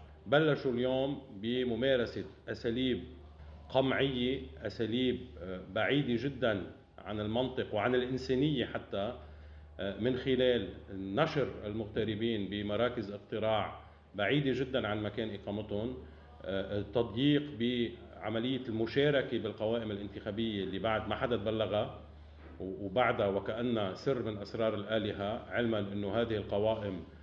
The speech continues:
نحتاج إليها كمرشحين وككتل نيابية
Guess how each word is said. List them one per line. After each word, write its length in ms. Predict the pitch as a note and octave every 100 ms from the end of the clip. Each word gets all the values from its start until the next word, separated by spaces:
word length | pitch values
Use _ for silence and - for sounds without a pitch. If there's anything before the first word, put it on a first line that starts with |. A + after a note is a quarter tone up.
| - - F#2+
نحتاج 460 | G#2 - C3+ B2+
إليها 480 | A2+ A2+ B2 G2+ F2+
كمرشحين 920 | - G2 G#2 G2+ - A2 B2 A#2+ G#2+
وككتل 480 | F#2+ G2 - - A2
نيابية 600 | G#2+ G#2+ G2+ A2+ G#2+ F2+